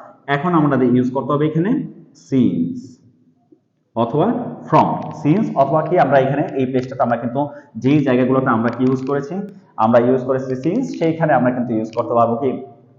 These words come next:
from, হ্যাঁ, এই জায়গাগুলোতে আমরা from ইউজ করতে পারবো। তাহলে এইভাবে যদি আমরা টাইমগুলো, actually টাইমগুলো যদি আমরা এই যে নাউন ফ্রেজগুলো আছে বা নাউন আছে, এই নাউনগুলো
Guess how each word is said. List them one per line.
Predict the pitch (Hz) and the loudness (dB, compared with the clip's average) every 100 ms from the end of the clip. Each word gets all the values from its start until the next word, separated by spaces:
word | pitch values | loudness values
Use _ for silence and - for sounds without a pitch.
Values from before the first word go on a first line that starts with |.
| _ - | _ 2
from, | 139 - - - | 4 2 -4 -4
হ্যাঁ, | 185 262 - - - | -2 -2 -6 -12 0
এই | 160 165 | 4 6
জায়গাগুলোতে | 156 135 123 117 147 | 6 4 2 2 0
আমরা | 175 190 | 0 0
from | 147 127 | 2 2
ইউজ | 120 123 | 2 0
করতে | 113 107 | -2 0
পারবো। | 98 | -2
তাহলে | 104 143 147 147 | -2 -2 -2 0
এইভাবে | 165 196 214 196 | 2 2 0 0
যদি | 175 165 | 0 2
আমরা | 165 156 165 160 - - - | 2 4 4 4 -2 -10 0
টাইমগুলো, | 151 180 202 190 131 120 | 2 4 2 0 2 4
actually | 123 - 175 | 2 2 0
টাইমগুলো | 170 147 147 170 175 170 | 2 0 2 0 0 0
যদি | 143 117 | 0 2
আমরা | 110 104 113 120 - | 2 2 4 4 4
এই | 147 | 2
যে | 160 175 | 2 0
নাউন | 127 127 202 - | 2 2 0 0
ফ্রেজগুলো | 139 135 131 120 | 0 0 0 4
আছে | 110 - | 4 4
বা | 139 | 2
নাউন | 120 117 165 127 | 4 4 2 0
আছে, | 98 107 110 | -4 -6 -4
এই | 147 151 | -2 0
নাউনগুলো | 131 160 180 175 175 175 | 0 0 0 -2 -2 -4